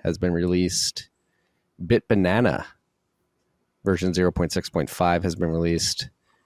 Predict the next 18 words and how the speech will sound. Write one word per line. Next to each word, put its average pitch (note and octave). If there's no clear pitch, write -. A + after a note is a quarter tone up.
Nerd G2
Miner F2+
version E2+
one F2
point E2
five D#2+
point D#2+
two F#2
has E2
been D#2+
released. D#2+
Blixt -
Wallet E2+
one F#2
oh D2+
one, F2+
cross-platform, D#2+
non-custodial E2